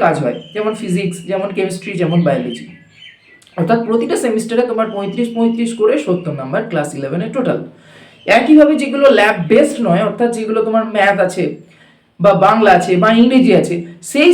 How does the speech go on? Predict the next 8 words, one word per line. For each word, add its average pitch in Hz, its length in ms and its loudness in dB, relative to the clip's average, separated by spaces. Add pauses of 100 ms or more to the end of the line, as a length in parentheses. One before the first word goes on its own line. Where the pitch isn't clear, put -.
সাবজেক্টগুলো 226 680 -2
কিন্তু 208 200 -8 (120)
প্রতিটা 302 340 -2 (120)
সেমিস্টার 220 380 0 (100)
হবে 180 160 0 (400)
চল্লিশ 180 360 2 (100)
নাম্বার 127 280 -6
করে - 140 -16